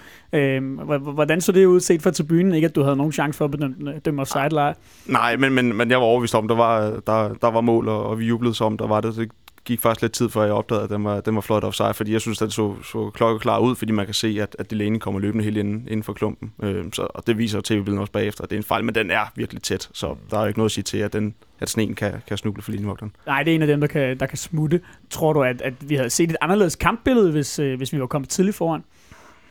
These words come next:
Speaker 1: Det ved jeg ikke. Vi går jo, man kan sige, efter det går vi jo faktisk lidt, måske ti minutter længere hen, går vi jo faktisk lidt ned i tempo, og det kunne vi måske også gjort, hvis vi var kommet foran. Øh, jeg ved ikke, om det, om, om, om det havde været så afgørende lige med det mål. Altså, så skulle Brøndby jo stadigvæk, øh, frem, og de vil nok lægge mere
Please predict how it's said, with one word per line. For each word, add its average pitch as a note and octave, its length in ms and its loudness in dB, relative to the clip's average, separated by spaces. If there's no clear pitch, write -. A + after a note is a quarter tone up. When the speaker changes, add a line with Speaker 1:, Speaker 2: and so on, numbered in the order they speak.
Speaker 1:
Det A2+ 120 -6
ved B2 140 4
jeg A#2+ 100 4
ikke. C#3 120 0
Vi C3 100 2
går A#2+ 180 4
jo, A2+ 300 4
man A#2 140 2
kan A2 80 -2
sige, A#2+ 380 0
efter C#3 200 0
det C3+ 140 2
går C3+ 100 6
vi A2+ 100 2
jo A2 80 4
faktisk A#2+ 300 2
lidt, A#2+ 260 0
måske A2+ 320 -4
ti - 140 -8
minutter A2+ 180 0
længere A#2 200 0
hen, A#2+ 160 2
går A2+ 100 0
vi G#2 120 0
jo G#2+ 80 -2
faktisk A2+ 260 0
lidt A2+ 160 0
ned A#2 320 2
i A#2 120 0
tempo, A2+ 340 0
og A2 80 2
det A2+ 120 0
kunne A#2+ 120 0
vi A2+ 60 2
måske A2 220 0
også A2 140 0
gjort, A2+ 140 0
hvis - 80 -10
vi G#2 40 -2
var G#2+ 60 -2
kommet G2+ 220 -2
foran. A2+ 460 2
Øh, G2+ 400 -2
jeg G#2 100 -4
ved A2 120 0
ikke, A#2 120 0
om A2 80 0
det, G#2 400 0
om, G#2 200 -2
om, G#2 320 0
om G2+ 240 -4
det A2+ 80 2
havde A2 160 2
været G#2+ 140 4
så B2+ 80 2
afgørende G#2 460 2
lige G2+ 140 -6
med G2+ 80 -6
det G#2+ 120 0
mål. G#2 240 2
Altså, G#2+ 120 -8
så G2+ 60 -6
skulle G2+ 220 -4
Brøndby G#2 220 -2
jo G#2 140 -4
stadigvæk, G#2+ 420 -4
øh, G2+ 140 -4
frem, G2+ 260 -2
og G#2+ 100 -8
de G#2+ 100 0
vil G#2 80 0
nok G2+ 180 0
lægge G2+ 160 -6
mere G#2+ 220 0